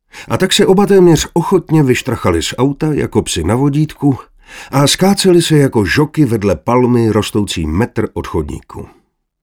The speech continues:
Obličeje měli rudé a prskali na všechny strany. Strkali si prsty pod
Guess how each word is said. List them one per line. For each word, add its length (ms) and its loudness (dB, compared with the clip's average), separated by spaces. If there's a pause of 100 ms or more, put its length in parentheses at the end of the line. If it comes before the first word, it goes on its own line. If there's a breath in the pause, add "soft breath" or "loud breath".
(600 soft breath)
Obličeje 680 2
měli 280 2
rudé 520 2
a 100 -6
prskali 640 -2
na 180 -2
všechny 320 -10
strany. 460 -12 (460)
Strkali 420 0
si 140 -2
prsty 380 -2
pod 300 -4